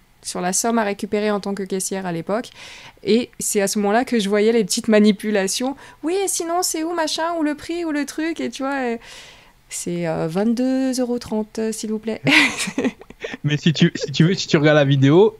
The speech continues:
Speaker 2: vous verrez, ça ne marche pas avec tout le monde.
Speaker 1: Mm.
Speaker 2: Il y a des profils de personnes, par exemple le vendeur de hot dog, qui est donc dans son petit camion, qui n'est pas dans un, dans le, dans le confort, par exemple,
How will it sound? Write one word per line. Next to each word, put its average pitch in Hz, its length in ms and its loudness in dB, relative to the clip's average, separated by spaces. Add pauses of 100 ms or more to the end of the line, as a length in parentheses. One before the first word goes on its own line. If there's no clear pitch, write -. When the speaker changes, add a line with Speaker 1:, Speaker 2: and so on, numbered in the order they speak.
Speaker 2:
vous 135 200 0
verrez, 143 240 4
ça - 120 0
ne 151 60 2
marche 139 220 0
pas 202 120 2
avec 175 220 0
tout 175 100 -6
le 160 80 0
monde. 151 240 0 (320)
Speaker 1:
Mm. 220 160 -2 (520)
Speaker 2:
Il 135 40 -8
y 143 40 -2
a 143 40 -2
des 151 120 2
profils 185 440 2
de 151 100 6
personnes, 170 520 2
par 151 100 2
exemple 143 280 2
le 131 80 4
vendeur 160 420 2
de 139 80 2
hot 127 100 0
dog, 156 360 0 (400)
qui 139 60 -10
est - 20 -8
donc 147 180 -2
dans 131 100 4
son 143 140 0
petit 135 220 -4
camion, 170 580 6 (380)
qui 143 240 -2
n'est 139 100 6
pas 240 220 4
dans 170 260 4
un, 151 180 6
dans 143 140 4
le, 147 280 4
dans 139 160 2
le 139 100 2
confort, 165 680 2
par 139 180 2
exemple, 139 480 2